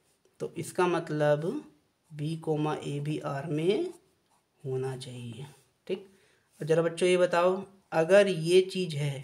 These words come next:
ए कॉमा बी आर में है, इसका मतलब बी जो होगा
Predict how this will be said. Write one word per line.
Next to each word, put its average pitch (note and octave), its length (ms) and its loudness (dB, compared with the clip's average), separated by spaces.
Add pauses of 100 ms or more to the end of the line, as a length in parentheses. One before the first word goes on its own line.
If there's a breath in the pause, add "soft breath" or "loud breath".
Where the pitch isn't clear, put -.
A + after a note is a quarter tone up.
(220)
ए F3 120 0
कॉमा E3+ 280 0
बी F3+ 200 0
आर D#3 200 4
में C#3+ 120 -6
है, C3+ 280 -8 (640)
इसका D#3+ 300 -2
मतलब F3+ 360 2
बी D#3 240 -4
जो F3 160 0
होगा E3 420 -2